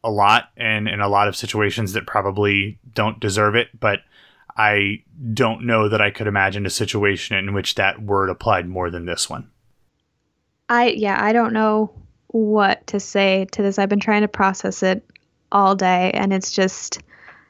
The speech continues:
Speaker 2: there's been that twist in my stomach just thinking about it. It was the first thing I saw when I woke up this morning. I went on Twitter, and it was everywhere, and one of the first things I did was donate to the campaign. I just,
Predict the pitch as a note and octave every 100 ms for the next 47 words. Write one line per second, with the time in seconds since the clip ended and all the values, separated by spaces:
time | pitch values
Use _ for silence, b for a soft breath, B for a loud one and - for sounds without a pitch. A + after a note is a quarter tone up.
0 | B _ A#3 A3 - G#3+ G3 - - G3+
1 | G3 - G3+ G3 F#3+ F#3+ - F#3+ F#3+ -
2 | F#3+ - - F3+ - F#3 F#3 F#2+ - G2+
3 | - - B B _ A#3+ A#3 A3 - G#3+
4 | A3+ - A3 G#3 G#3 G3 G3+ G#3+ G3 F#3+
5 | G3 G3 G3 - G#3 G#3 G3+ F#3 F#3 F#3
6 | - G#3 G3+ G3 F#3 F#3+ - _ _ G#3+
7 | G3+ G#3 G3+ G3+ G3+ G3+ - G3 F#3+ G3
8 | - B B B B B - A3 G#3+ G3+
9 | G3 G#3 F#3+ G3+ G3 G3 F#3+ F#3 F3+ F3+
10 | - F#3+ - F#3 - F#3 F#3 - G3 G3
11 | -